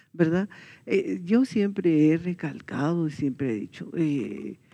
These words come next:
no somos monedita de oro para <laughs> caerles bien a todos, ¿verdad? Pero la importancia de poder bendecir aún a nuestros enemigos, ¿verdad?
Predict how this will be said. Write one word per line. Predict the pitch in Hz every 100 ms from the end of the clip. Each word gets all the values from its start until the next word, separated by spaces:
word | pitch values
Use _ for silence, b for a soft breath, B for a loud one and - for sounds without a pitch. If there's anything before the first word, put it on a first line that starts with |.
| b b b _
no | 226 285
somos | 240 208 190
monedita | 175 143 135 135 143 143
de | 139 -
oro | 156 156
para | 151 127
<laughs> | -
caerles | - 156 147 139
bien | 139 139
a | 220
todos, | - 175 175 147
¿verdad? | - - B B B B
Pero | 175 165
la | 160
importancia | 165 160 160 165 - 226 294 277 151 110 - - b b b
de | - 170
poder | 165 151 175
bendecir | 196 202 147 139 - 180 214 233 208 -
aún | 170 165 180 233 269
a | 294
nuestros | 226 - 214
enemigos, | 220 220 247 320 415 349 - - b b b b
¿verdad? | 190 196 240